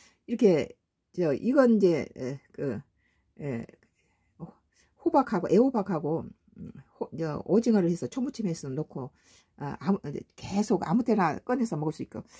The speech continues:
제일 중요한 건 이제, 예, 이, 이 호박꽃에다가 이 잡채를 넣고, 어, 그 녹말가루 입혀서 튀겨야 되는데, 오늘은 그냥, 예, 팬에다 구웠더니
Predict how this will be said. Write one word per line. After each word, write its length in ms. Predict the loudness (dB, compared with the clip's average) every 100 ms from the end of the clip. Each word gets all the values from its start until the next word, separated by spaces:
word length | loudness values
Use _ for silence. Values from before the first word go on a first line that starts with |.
| -20 -18
제일 220 | 2 2 4
중요한 300 | 2 4 4
건 120 | 4
이제, 320 | 2 2 -2 _ _ _ -10
예, 280 | -8 -8 -10 -4
이, 160 | 2
이 400 | 2 4 6 6
호박꽃에다가 880 | 4 4 2 2 2 2 2 4 4
이 140 | 2 -2
잡채를 500 | -6 -14 -6 0 0
넣고, 340 | 0 2 0
어, 1120 | 0 -6 -10 -10 -12 -20 -20 _ -8 -2 -2 -2 -10 _ _ _ _
그 400 | 0 2 4 0 -6 -18 -20 -6
녹말가루 520 | 2 4 4 4 2
입혀서 240 | 0 -2 -6
튀겨야 280 | -4 -2 0
되는데, 360 | 2 0 -2 0
오늘은 340 | 2 2 2
그냥, 320 | 2 2 -2 -6 -10
예, 120 | -8 -8 -10 -2
팬에다 340 | 0 2 0
구웠더니 480 | 2 0 2 0